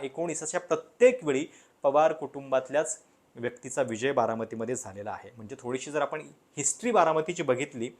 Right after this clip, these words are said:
तर एकोणीसशे चौऱ्याऐंशीला शरद पवार पहिल्यांदा भारतीय काँग्रेस समाजवादीच्या चिन्हावरती बारामतीमधून निवडून आलेले होते. नंतर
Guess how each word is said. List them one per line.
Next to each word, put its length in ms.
तर 180
एकोणीसशे 560
चौऱ्याऐंशीला 1040
शरद 340
पवार 400
पहिल्यांदा 840
भारतीय 800
काँग्रेस 500
समाजवादीच्या 800
चिन्हावरती 800
बारामतीमधून 640
निवडून 340
आलेले 220
होते. 400
नंतर 380